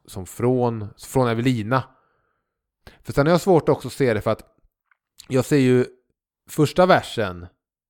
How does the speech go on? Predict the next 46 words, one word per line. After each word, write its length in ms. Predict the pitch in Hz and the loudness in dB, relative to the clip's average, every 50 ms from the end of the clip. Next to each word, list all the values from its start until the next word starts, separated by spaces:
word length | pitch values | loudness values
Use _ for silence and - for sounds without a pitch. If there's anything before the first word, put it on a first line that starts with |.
| _ _ _ _ _ | _ _ _ _ _
är 180 | 127 123 117 113 | 0 0 0 0
ju, 360 | 110 110 107 104 101 104 - - | 0 0 -2 -2 -2 -4 -6 -6
handlar 300 | - 113 120 117 104 101 | -6 -4 -4 -2 -2 -4
ju 60 | 98 95 | -4 -6
om 100 | 98 95 | -6 -8
så 80 | 107 | -10
här, 40 | 95 | -10
sista 600 | - - - 127 - - - - - - 113 110 | -8 -8 -8 -8 -8 -10 -14 -16 -6 -4 -2 -2
gången 520 | 107 110 113 101 98 95 92 92 90 85 | 0 0 -2 -2 -2 -6 -10 -12 -12 -12
han 160 | - - 101 92 | -12 -10 -12 -10
såg 320 | - - 101 90 87 90 | -8 -6 -6 -4 -4 -6
henne. 260 | 95 104 123 147 160 156 - _ _ _ _ _ _ _ _ _ _ _ | -6 -4 -4 -4 -4 -4 -8 _ _ _ _ _ _ _ _ _ _ _
Sen 140 | - - - _ | -14 -14 -10 _
andra 440 | 143 147 147 131 120 110 131 160 175 | -2 0 0 0 0 0 2 2 4
versen 680 | 175 175 131 - - - - - 104 98 95 95 - | 4 2 2 0 -2 -8 -8 -6 -4 -4 -6 -8 -12
som 120 | - - 101 | -14 -16 -6
startar 360 | - - 110 95 - - 98 | -2 -2 -2 -2 -2 -4 -6
med: 120 | 95 101 | -4 -6
"Jag 80 | 104 92 | -6 -8
spelade 500 | - - - 156 147 131 110 110 113 117 | -10 -6 -2 0 2 2 2 0 -2 0
då 160 | 110 120 110 | 0 -2 -2
på 100 | - 104 | -2 -4
en 80 | 101 101 | -6 -4
vinrestaurang, 800 | 110 117 110 101 95 92 85 - - 104 98 104 104 104 107 101 | -4 -6 -6 -6 -8 -10 -10 -8 -8 -4 -2 -2 -2 -2 -4 -4
alla 180 | 110 107 104 | -4 -2 -2
gäster 300 | 101 104 104 - - 98 | -2 -4 -4 -6 -8 -12
försvann, 420 | 95 - - - 98 92 92 90 85 | -12 -10 -6 -6 -6 -6 -8 -10 -10
det 280 | 95 92 90 90 87 - - | -8 -6 -6 -6 -8 -8 -8
var 140 | 101 101 | -6 -4
bara 240 | 98 107 104 98 92 | -2 0 0 0 -2
vi 100 | 90 95 | -4 -6
två." 360 | - - - 156 107 87 - - - _ _ | -8 -4 -2 0 0 -2 -4 -10 -18 _ _
Det 120 | _ - 104 | _ -14 -8
kan 160 | - 160 156 | -4 -2 2
vara 120 | 156 165 | 4 4
Evelina, 420 | 170 165 185 175 143 113 98 87 - - - - | 4 4 4 2 0 0 -4 -6 -10 -12 -18 -18
men 160 | - - 123 | -6 -2 -2
jag 40 | 123 | -2
har 60 | 113 | -2
svårt 340 | - - 127 113 104 - 180 | -2 -2 -2 -2 -2 0 -2
att 100 | 180 - | -4 -2
se 220 | - 160 131 113 | -2 0 0 0
att 160 | 104 90 - | 0 -2 -4
det 160 | - - - 104 | -6 -6 -6 -4
är, 320 | 101 98 95 92 90 90 - _ _ _ _ _ _ _ _ _ _ _ - | -4 -4 -4 -4 -6 -8 -14 _ _ _ _ _ _ _ _ _ _ _ -8
eh, 180 | 101 101 98 | -6 -6 -6